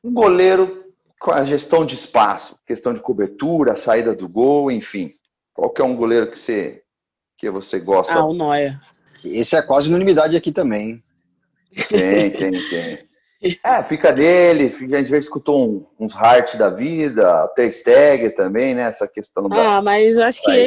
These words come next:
Speaker 2: ele, ele é mais, mais completão nesse sentido,
Speaker 1: Aham.
Speaker 2: né?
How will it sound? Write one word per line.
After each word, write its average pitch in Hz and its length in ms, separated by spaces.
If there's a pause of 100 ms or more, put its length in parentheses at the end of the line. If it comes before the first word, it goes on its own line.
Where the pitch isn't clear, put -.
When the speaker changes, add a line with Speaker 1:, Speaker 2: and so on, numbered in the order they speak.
(100)
Speaker 2:
ele, 294 100
ele 269 260
é 277 40
mais, 262 640
mais 233 240
completão 254 800
nesse 185 680
sentido, 170 720
Speaker 1:
Aham. - 20 (140)
Speaker 2:
né? 160 80